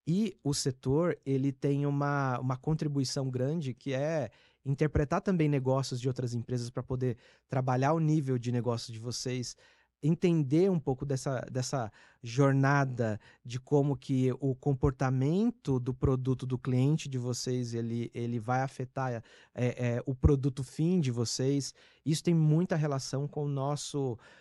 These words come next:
o nosso jeito de pensar, que é esse jeito de, a, como a, a nova administração, a administração de empresa, ela tem que se comportar.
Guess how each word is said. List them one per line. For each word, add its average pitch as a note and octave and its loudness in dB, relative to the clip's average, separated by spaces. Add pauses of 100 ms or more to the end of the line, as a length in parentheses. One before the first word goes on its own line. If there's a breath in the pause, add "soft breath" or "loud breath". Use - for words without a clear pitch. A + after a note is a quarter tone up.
(140 soft breath)
o C3 0
nosso D#3 4
jeito D3 0
de C3 -8
pensar, C3 -2
que C3+ -4
é - -2
esse C3 -6
jeito B2+ -4
de, B2+ -6
a, A#2+ -6
como D3+ 0
a, A#2 -4
a A2 -4
nova C#3 -2
administração, B2+ -6
a B2 -6
administração A#2+ -8
de A#2+ -6
empresa, A#2+ -6
ela B2+ -4
tem A#2+ -8
que - -12
se - -16
comportar. B2+ -6